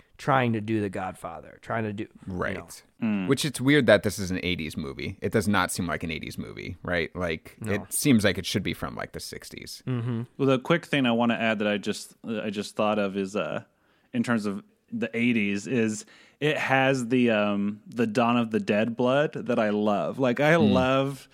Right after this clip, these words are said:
Speaker 3: the, the paint bucket blood where you're just like, "That's not what blood looks like," but there's a lot of it and it's all over the place and it's, like, gooey. Um,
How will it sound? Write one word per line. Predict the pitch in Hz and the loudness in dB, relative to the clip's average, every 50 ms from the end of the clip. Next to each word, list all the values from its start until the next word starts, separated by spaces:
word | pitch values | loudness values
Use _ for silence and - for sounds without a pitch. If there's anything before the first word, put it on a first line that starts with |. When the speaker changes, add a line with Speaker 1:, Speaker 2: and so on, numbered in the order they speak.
| - - _ - | -20 -20 _ -14
Speaker 3:
the, | 151 139 131 127 120 120 127 127 | -2 2 4 4 4 2 0 0
the | 113 127 120 | 0 0 0
paint | 110 - - - 147 151 143 - 117 107 | 0 -2 -2 0 0 0 0 -2 -2 -2
bucket | 113 107 104 - 110 98 - - | -2 -2 -2 -2 -4 -6 -6 -8
blood | 143 120 113 110 107 104 95 90 95 - | -8 -4 -2 0 0 0 -2 -4 -6 -4
where | 113 120 113 | -2 0 0
you're | 113 113 | 0 0
just | 110 120 110 - | 0 0 0 0
like, | 135 127 123 - _ - | 0 0 -2 -4 _ 2
"That's | 254 233 160 - - | 4 4 4 2 2
not | 113 104 98 73 | 0 -2 0 -2
what | 92 95 - - - | -2 -4 -4 -4 -2
blood | - 113 107 104 101 | 0 0 0 0 0
looks | 123 143 147 - - | 0 -2 -2 -2 0
like," | - 160 160 180 180 165 | 0 2 2 0 0 -2
but | 147 131 - | -2 -2 0
there's | 127 120 110 98 | 0 0 0 0
a | 107 | -2
lot | 104 104 110 117 127 139 165 180 | -4 -2 0 0 2 2 2 2
of | 190 185 185 | 2 0 2
it | 196 196 202 190 - - | 2 4 4 2 0 0
and | 135 135 127 123 123 120 117 117 117 113 - | 0 2 4 4 4 4 4 4 2 0 0
it's | - 143 123 113 - - | 0 0 0 -2 -4 -4
all | - 143 151 151 151 147 | 0 2 4 4 6 6
over | 139 143 135 135 | 4 4 4 2
the | 127 131 | 0 -2
place | 120 - 139 123 120 117 - | 0 0 2 2 2 2 0
and | - 131 | 0 0
it's, | 120 120 120 | 0 0 0
like, | 127 113 - 104 104 95 92 - | -2 -4 -4 -6 -10 -12 -10 -4
gooey. | - 113 110 110 110 104 98 98 92 95 98 - - | 0 2 2 4 2 2 0 0 -2 -4 -6 -4 -2
Um, | 120 120 120 117 110 107 104 104 | -2 0 2 2 2 2 0 0